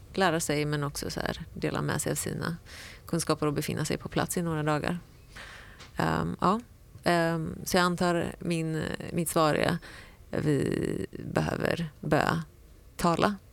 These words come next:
Och, eh, ehm, mer, mer, mer än det så tror jag att vi behöver liksom bjuda in och se till att, eh, politiker kommer och möter oss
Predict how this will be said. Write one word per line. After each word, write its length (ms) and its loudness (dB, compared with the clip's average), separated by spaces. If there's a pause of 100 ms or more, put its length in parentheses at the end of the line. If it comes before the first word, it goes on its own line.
(140)
Och, 320 -2
eh, 120 2 (880)
ehm, 600 4 (600)
mer, 440 6
mer, 280 6
mer 180 4
än 140 2
det 180 6
så 140 2
tror 140 4
jag 60 6
att 120 -2
vi 120 4
behöver 420 4
liksom 340 0
bjuda 240 4
in 300 0
och 400 -4 (340)
se 160 0
till 260 4
att, 260 2
eh, 240 6
politiker 520 0
kommer 400 0
och 100 2
möter 380 2
oss 300 -2